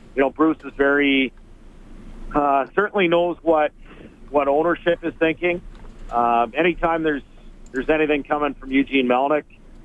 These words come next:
uh, you, you, you can pretty much guarantee that, that Bruce Garriock is going to have that scoop. So he, he's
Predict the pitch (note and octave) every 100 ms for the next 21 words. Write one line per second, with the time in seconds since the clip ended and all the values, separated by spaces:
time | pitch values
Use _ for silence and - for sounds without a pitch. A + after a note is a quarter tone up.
0 | - - A#2+ B2 A2+ A2 A#2+ A#2+ C3 -
1 | C3+ B2 C3+ - E3 D#3 C#3+ C#3 - C#3+
2 | C3+ A#2+ - C#3 C3+ B2+ - - - -
3 | - A#2+ - C#3 B2 C#3 C3+ C3+ B2+ -
4 | B2 - C3 C3 A#2+ A#2+ B2 B2 - -
5 | A#2+ A2+ - - C#3+ D#3 - C3 A#2+ C#3
6 | C#3+ D#3 E3